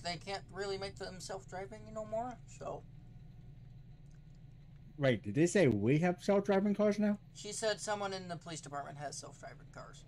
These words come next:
Speaker 1: I believe he said sheriff.
Speaker 2: God help us.
Speaker 1: Uh, you had enough of the self-driving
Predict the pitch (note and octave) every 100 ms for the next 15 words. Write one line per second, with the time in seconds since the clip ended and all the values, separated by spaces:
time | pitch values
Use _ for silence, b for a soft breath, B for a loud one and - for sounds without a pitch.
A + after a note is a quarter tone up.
0 | - - - - - D#3 D#3+ G3+ A3 G3
1 | F#3 D#3 - D3 - - - - - -
2 | - - - - - - - - - -
3 | - - - - - - - - - -
4 | A2 G#2+ F2 - - - - - - -
5 | - - - - - - - - - -
6 | - G3+ G3+ G#3 G#3 F#3+ F#3 A3 B3 A#3+
7 | A3 A3 A#3+ G#3+ A3+ G#3 G#3 - A#3+ -
8 | - A3+ G3+ E3 C#3